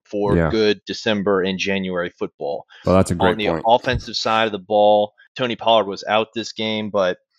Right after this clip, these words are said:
Speaker 1: I like the, you know, the two-headed dragon of, that is their run game, which is just as important as that defense. And then when you get to Dak Prescott, the quarterback, that, along with the coaching staff,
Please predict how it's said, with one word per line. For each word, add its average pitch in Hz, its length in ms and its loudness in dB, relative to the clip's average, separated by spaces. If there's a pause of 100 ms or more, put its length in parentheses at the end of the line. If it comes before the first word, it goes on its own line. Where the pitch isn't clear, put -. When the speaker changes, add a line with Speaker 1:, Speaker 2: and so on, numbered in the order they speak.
Speaker 1:
I 107 60 4
like 101 360 2 (140)
the, 98 300 -2
you 98 80 -4
know, 95 60 -4
the 90 140 -6
two-headed 107 520 -2
dragon 101 560 0 (160)
of, 98 220 -2
that 101 160 2
is 107 160 0
their 101 120 -2
run 123 260 0
game, 98 300 -4
which 98 200 -4
is 95 140 -6
just - 320 -4
as 98 180 -4
important 95 420 -4
as 87 160 -10
that 78 240 -8
defense. 90 480 -12 (400)
And 107 120 -8
then 127 180 -2
when 123 120 -2
you 113 120 -6
get 120 380 2
to 110 440 0 (140)
Dak 104 240 0
Prescott, 104 340 0
the - 80 -16
quarterback, 98 480 -4 (140)
that, 113 320 4 (400)
along 110 340 0
with 110 140 -4
the 113 80 -8
coaching 107 340 -2
staff, 98 320 0